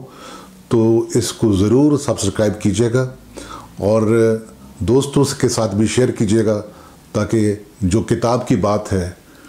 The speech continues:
وہ کہیں رکنی نہیں چاہیے، کہیں ٹھہرنی نہیں چاہیے، وہ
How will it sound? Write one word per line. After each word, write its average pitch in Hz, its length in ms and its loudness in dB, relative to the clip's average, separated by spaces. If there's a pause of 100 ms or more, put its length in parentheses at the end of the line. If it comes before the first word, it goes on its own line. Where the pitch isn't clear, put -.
(260)
وہ 113 180 2
کہیں 113 280 0
رکنی 123 300 2
نہیں 135 160 4
چاہیے، 90 380 0
کہیں 104 300 0
ٹھہرنی 110 400 0 (100)
نہیں 101 180 2
چاہیے، 85 460 -2 (540)
وہ 107 360 2